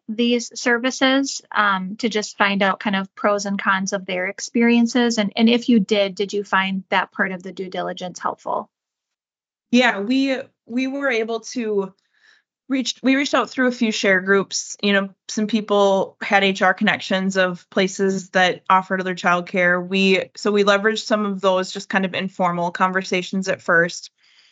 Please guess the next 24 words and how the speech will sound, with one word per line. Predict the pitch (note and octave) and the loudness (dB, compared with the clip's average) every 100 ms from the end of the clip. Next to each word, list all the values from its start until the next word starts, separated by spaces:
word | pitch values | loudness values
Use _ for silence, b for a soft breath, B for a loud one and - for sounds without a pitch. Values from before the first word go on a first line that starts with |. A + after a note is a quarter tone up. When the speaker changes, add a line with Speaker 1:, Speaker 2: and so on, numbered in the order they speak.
| b b _ _ - | b b _ _ -2
Speaker 2:
And | A3 A3+ | 2 4
then | A3 A3 | 2 2
we | A#3 | 2
were | A#3 | 4
also | G3+ G3 A#3 | 4 2 -2
able, | - G3 G3 F#3+ F#3 F3+ - _ _ - | 0 2 2 2 2 0 -6 _ _ -2
um, | F3+ F3+ F3+ | 0 2 0
Bright | F#3 F#3+ | 2 0
Horizons | G3 G3 F3+ F#3 F#3 F#3 | 2 2 2 2 -6 -6
has | - F3+ F3 F3 - | -2 2 2 -2 -2
other | F#3 F3+ | -2 -2
clients | F3 F3+ F3 F3 F3+ | -4 -4 -4 -6 -6
in | F3+ | -4
Minnesota. | F3 F3 - E3+ E3+ E3+ F3 _ _ _ _ - | -2 -4 -2 0 2 2 -2 _ _ _ _ 0
And | G3 G3 | 2 4
so | G3+ | 4
we | G3 | 4
were | G3 F#3+ | 6 4
able | F#3 F#3 F3+ F3+ | 2 2 0 0
to | - G3+ F#3 F3 F3 | -2 0 2 0 0
go | F3+ F3+ | -2 -2
tour | - G#3 F#3 F3 | -4 -2 0 0
their | E3+ E3+ E3+ | 2 2 2
center | G3 F#3 G3 A#3+ | 0 0 2 0